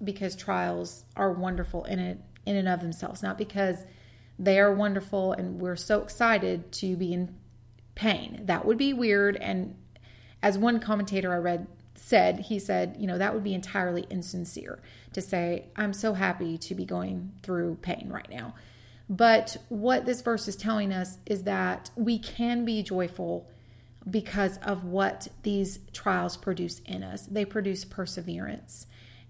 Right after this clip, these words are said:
And perseverance really is this idea of being able to endure and keep going in the midst of hardships, and also just this idea of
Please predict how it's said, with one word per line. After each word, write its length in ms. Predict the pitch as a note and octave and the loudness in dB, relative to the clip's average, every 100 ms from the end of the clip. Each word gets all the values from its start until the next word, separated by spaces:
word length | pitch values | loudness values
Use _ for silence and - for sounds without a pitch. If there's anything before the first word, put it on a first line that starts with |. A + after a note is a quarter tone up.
| - | 0
And 420 | G#3+ G3+ G3 G3 | 2 2 0 -2
perseverance 720 | - D4 D4 A#3+ A#3 A3 - | -2 -2 0 0 0 0 -2
really 340 | G#3 G#3 G3+ - | -4 0 0 -2
is 500 | - G3+ G3 F3+ F3+ - - - - - - - - - - - - - - - | 0 2 2 0 -8 -16 -20 -20 -20 -20 -20 -20 -20 -20 -20 -20 -20 -20 -12 -4
this 200 | G3+ G3+ | -2 0
idea 380 | G#3 G3 G3 F#3 | 0 4 4 4
of 100 | E3+ | 2
being 220 | G3 - | -6 -4
able 420 | G#3 G3+ G3 F#3 | -2 0 4 2
to 520 | F3+ - G3+ F#3+ F#3+ - | 0 -6 -2 0 0 0
endure 520 | G#3+ F#3 F3+ F3 F3+ - - - - - - - - - | -2 0 0 -2 -4 -8 -20 -20 -20 -20 -20 -20 -14 -2
and 540 | G#3 F#3+ F#3 F#3 F#3+ - | 2 2 2 0 -2 -10
keep 280 | - A3+ G3 | -4 -4 2
going 460 | F#3+ F3+ F3+ F3+ - | 2 4 0 -2 -2
in 100 | G#3 | 0
the 80 | F#3+ | 4
midst 300 | F#3 F#3 - | 2 0 -4
of 100 | F#3+ | -4
hardships, 580 | G3 - G3 G3+ G3+ - | -2 -4 -2 -4 -4 -6
and 160 | G#3 G#3+ | 0 2
also 340 | G#3 G#3 G#3 | 2 0 -2
just 220 | G3 G3 | 0 -2
this 140 | G3 G3 | -4 -4
idea 640 | G#3 G3 G3 F#3+ F#3+ - | -2 -2 0 2 2 0
of 500 | - F#3 F3+ F#3 F3 | -2 0 2 0 -2